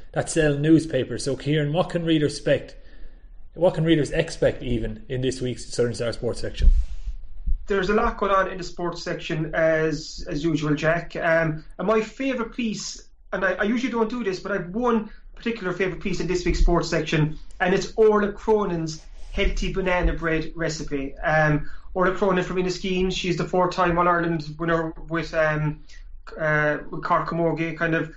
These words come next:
Speaker 2: the best centre forward in the, the game of Camogie right now. I touched base with her earlier in the week to ask for any recommendations for Netflix for a piece I'm gonna run over the next couple of weeks, and Orla got back to me, and she's not a big T V person,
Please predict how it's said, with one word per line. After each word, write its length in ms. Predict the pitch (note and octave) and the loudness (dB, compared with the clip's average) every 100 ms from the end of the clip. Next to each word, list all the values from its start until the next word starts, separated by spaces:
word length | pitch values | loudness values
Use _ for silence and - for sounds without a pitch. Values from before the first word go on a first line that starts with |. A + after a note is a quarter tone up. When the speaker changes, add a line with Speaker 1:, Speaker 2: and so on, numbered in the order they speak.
| - | -12
Speaker 2:
the 80 | F#3 | -6
best 240 | E3 F#3+ - | -2 -2 0
centre 240 | F#3 E3+ | -2 -2
forward 560 | - F#3+ F3 F3 D#3 - | 0 2 4 2 0 -2
in 420 | G#3 F#3 E3+ - - | 0 2 0 -4 -4
the, 380 | F3 E3+ E3 D#3+ | 0 2 0 -4
the 80 | |
game 200 | E3+ E3+ | 0 2
of 80 | D#3+ | 0
Camogie 420 | D#3+ E3+ E3 D#3 | -2 0 2 2
right 240 | D#3+ D#3+ F3 | 0 0 2
now. 340 | E3 D#3 D#3 - - - - - - | 2 2 0 -6 -16 -20 -20 -20 -10
I 280 | - F3+ F3+ | -2 0 0
touched 320 | E3+ G#3+ G3+ | -2 -2 2
base 240 | G#3+ G3+ - | 0 0 -2
with 80 | F#3+ | -2
her 40 | |
earlier 220 | F#3+ F#3 | -2 -2
in 60 | F3+ | -2
the 80 | F#3 | -2
week 320 | G#3 F3+ - - - | -4 -6 -10 -16 -10
to 180 | F3 | -4
ask 320 | F#3+ E3 - - | -2 -4 -6 -2
for 320 | F3+ E3+ F3 | 2 2 2
any 180 | F3 E3+ | 0 0
recommendations 760 | E3 - F3 F3+ - D#3+ D#3 | 0 -2 -2 0 0 -2 0
for 160 | - F3 | 0 0
Netflix 560 | F3+ - - D#3 - | 0 -2 -4 -4 -4
for 180 | - D#3+ | 0 4
a 220 | D#3 D#3 D#3 | 4 4 2
piece 320 | F#3 D#3+ D#3 | -2 -2 0
I'm 100 | D#3 | 0
gonna 140 | D#3 | 2
run 180 | D3+ D#3+ | 2 2
over 140 | D#3 D#3 | 2 2
the 60 | |
next 180 | D#3+ D#3 | 0 -2
couple 260 | - - D#3 | -4 -2 0
of 60 | |
weeks, 280 | D#3+ D#3+ - | 2 2 0
and 240 | D#3 D#3 - - - | 0 0 -4 -10 -2
Orla 240 | F3+ E3 | 0 2
got 140 | E3 D#3+ | 2 2
back 220 | E3 - | 0 -2
to 80 | D#3+ | -6
me, 120 | D#3+ | -4
and 220 | D#3 D3+ | -4 -4
she's 220 | - F#3 | -6 -2
not 100 | G3 | 0
a 40 | F#3 | 0
big 160 | G3 | -4
T 140 | - F3+ | -8 -8
V 140 | F#3+ | -6
person, 520 | F3 E3 E3 D3+ D3+ | -4 -4 -2 -4 -4